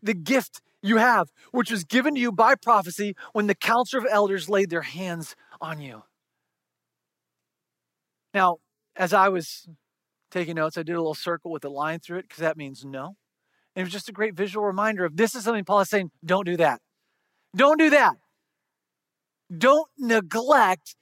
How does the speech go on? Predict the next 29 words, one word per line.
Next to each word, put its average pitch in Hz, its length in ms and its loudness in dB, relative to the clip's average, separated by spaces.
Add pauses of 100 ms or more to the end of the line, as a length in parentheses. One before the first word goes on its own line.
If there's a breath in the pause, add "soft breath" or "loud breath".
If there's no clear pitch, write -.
(140)
the 196 240 2
gift 170 840 -2 (540)
that 220 140 -4
you've 185 180 -8
been 175 160 -4
given." 160 240 -8
Now, 208 240 0 (320)
something 339 260 0
about 247 220 4
a - 20 -10
gift. 165 260 -6
We 190 140 -6
need, 226 140 -4
we 226 120 -6
need 226 180 -4
to 226 60 -8
cover 190 240 -2
this. 170 180 -6
This 185 120 -10
is - 80 -14
hugely 202 320 -4
important. 143 400 -10 (540 soft breath)
A 220 100 2
gift 202 400 0
is 277 140 -6
something 220 360 -2
you 202 200 -4
earn, 156 240 -4
right? 151 280 -4